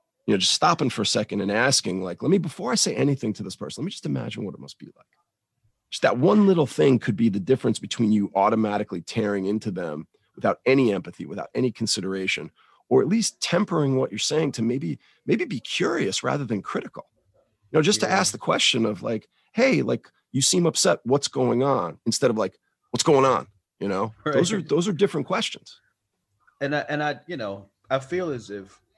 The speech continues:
Speaker 2: the scale that that would, that, that sort of education would have to happen on, you know, it, it would have to be in our schools. <laughs> You know what I'm saying? Like, it'd have to start in, like,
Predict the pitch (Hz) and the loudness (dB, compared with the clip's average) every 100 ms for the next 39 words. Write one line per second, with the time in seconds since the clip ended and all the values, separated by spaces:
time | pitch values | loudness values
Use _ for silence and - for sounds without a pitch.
0 | 98 98 - - 117 127 107 95 104 92 | -20 -20 -18 -10 -4 -4 -4 -6 -8 -6
1 | 98 85 _ 101 95 - 95 - - 101 | -10 -12 _ -10 -10 -6 -6 -6 -6 -4
2 | 92 85 - - 95 90 107 95 - 90 | -4 -8 -12 -12 -12 -12 -12 -10 -10 -8
3 | 90 - 90 98 98 87 85 80 - _ | -10 -8 -6 -6 -6 -12 -12 -14 -18 _
4 | _ _ _ _ _ _ _ _ _ _ | _ _ _ _ _ _ _ _ _ _
5 | _ _ - 104 87 80 92 95 110 101 | _ _ -14 -12 -10 -8 -6 -6 -4 -4
6 | 104 107 - 98 117 107 95 - - 110 | -4 -6 -8 -14 -10 -8 -8 -8 -8 -8
7 | 113 90 - - - - - 139 135 131 | -6 -10 -14 -16 -16 -14 -8 -6 -4 -6
8 | 131 - 143 135 120 113 123 - - - | -8 -2 -2 -2 -4 -6 -10 -12 -12 -6
9 | 117 113 113 104 98 | -6 -6 -8 -8 -10